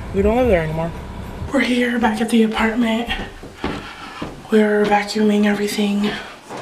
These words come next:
Yeah, we basically, we're out of here now. We no longer live here. We're just gonna vacuum real quick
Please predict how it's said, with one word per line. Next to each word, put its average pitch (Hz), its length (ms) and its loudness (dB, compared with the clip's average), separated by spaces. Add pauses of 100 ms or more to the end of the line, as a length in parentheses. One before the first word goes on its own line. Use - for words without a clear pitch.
(440)
Yeah, 240 320 -2 (140)
we 214 260 4
basically, 220 680 0 (1800)
we're 220 140 4
out 262 180 4
of 233 60 0
here 220 300 4
now. 208 640 0 (1120)
We 220 80 8
no 220 220 8
longer 233 360 4
live 214 200 2
here. 190 320 -4 (1200)
We're 233 140 0
just 220 120 -2
gonna 208 160 0
vacuum 196 400 -4
real 196 140 -4
quick - 420 -6